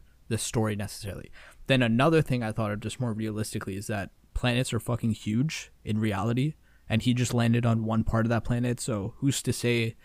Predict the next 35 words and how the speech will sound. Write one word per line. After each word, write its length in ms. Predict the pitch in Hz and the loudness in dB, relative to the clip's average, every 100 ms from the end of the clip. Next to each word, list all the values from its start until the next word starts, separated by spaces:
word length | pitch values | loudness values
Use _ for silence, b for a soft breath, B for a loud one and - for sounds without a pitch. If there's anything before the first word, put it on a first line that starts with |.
| b b b | b b b
there 140 | 123 - | 2 4
aren't 380 | 120 120 110 - - _ - | 2 2 -2 -8 -20 _ -16
cool 260 | - - 131 | -6 0 0
shit 240 | - 110 | 0 0
going 240 | - 135 123 | 4 6 6
on 180 | 117 | 4
elsewhere 500 | 110 120 - 98 92 - | 2 0 0 -4 -6 -2
in 100 | 113 | 0
this 180 | 113 - | 0 -2
world, 200 | 101 98 | -6 -2
you 80 | 107 | -2
know? 120 | 113 | -2
Like, 220 | 110 - B B B | -2 -4 B B B
I, 180 | - 151 - | -2 -2 -2
I 120 | 147 | -4
guess, 320 | 147 175 - | 2 2 2
like, 240 | 165 139 127 | 2 2 2
what 180 | 127 | 0
di-, 100 | 180 - - 156 - | -2 -10 -14 -18 -12
not 280 | - 165 139 | -2 0 2
disappointed 580 | 147 - 143 165 143 127 | 0 0 -2 0 2 4
me, 100 | 117 | 2
but 200 | 117 120 | 2 0
just 160 | 131 135 | 2 2
in 60 | |
a 60 | 117 | 2
realistic 540 | 123 113 120 - - | 4 4 2 0 2
way, 220 | 127 135 - b b - B B - | 4 4 2 b b -14 B B -8
it 160 | 131 123 | -4 -2
seemed 300 | - 131 117 | 2 2 2
like 220 | 113 107 - - - - - _ - | 0 -2 -8 -20 -20 -20 -20 _ -2
the 160 | 143 123 | -2 2
location 500 | 123 - 139 131 147 | 0 2 2 2 0
was 120 | 113 | 0
just 220 | 110 - | -2 -6